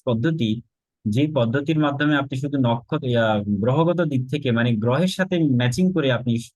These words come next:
ফলাদেশ করতে পারবেন। আর বেদিকের মধ্যে কি? এটা সাগর, এটা হচ্ছে ম-, মহাসমুদ্র। বেদিক অ্যাস্ট্রোলজি একটা মহাসমুদ্র, এবং সেখানে কত শত শত রুলস, যে আপনি সবগুলো রুলস কে মনে রেখে অ্যাপ্লাই করা আপনার জন্য কিন্তু খুব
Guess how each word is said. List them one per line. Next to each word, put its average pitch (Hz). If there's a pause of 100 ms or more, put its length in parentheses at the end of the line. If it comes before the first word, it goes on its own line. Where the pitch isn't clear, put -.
ফলাদেশ 120
করতে 101
পারবেন। 92 (760)
আর 107 (100)
বেদিকের 175
মধ্যে 190
কি? 190
এটা -
সাগর, 123
এটা 107
হচ্ছে 147
ম-, 120
মহাসমুদ্র। 156 (840)
বেদিক 127
অ্যাস্ট্রোলজি 165
একটা 180
মহাসমুদ্র, 143
এবং 139
সেখানে 170 (120)
কত 156
শত 156
শত 165
রুলস, 156 (720)
যে 131
আপনি 147
সবগুলো 156
রুলস 156
কে 170
মনে 131
রেখে 151
অ্যাপ্লাই 151
করা 143
আপনার 127
জন্য 139
কিন্তু 143
খুব 151